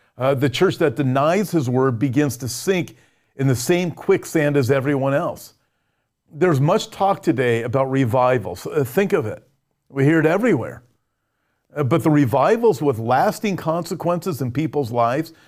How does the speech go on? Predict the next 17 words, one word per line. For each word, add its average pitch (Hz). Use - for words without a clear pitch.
revivals 151
that 135
change 190
individuals 165
along 139
with 160
their 147
communities 170
and 160
nations, 147
have 139
one 156
major 143
th-, -
theme 131
in 113
common. 104